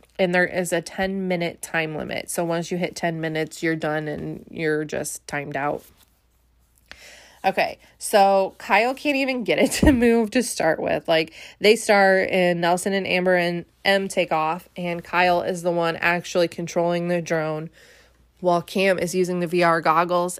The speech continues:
and <laughs> Kyle can't even get the drone to, like, come off up of the station.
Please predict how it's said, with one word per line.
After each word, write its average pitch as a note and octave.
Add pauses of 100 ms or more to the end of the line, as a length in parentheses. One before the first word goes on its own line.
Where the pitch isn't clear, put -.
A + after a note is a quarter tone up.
and F#3+ (300)
<laughs> -
Kyle G3
can't C#4
even B3+
get G#3+
the G3+
drone F3
to, F#3
like, E3
come D#3+
off D#3+ (260)
up -
of D#3+
the E3
station. -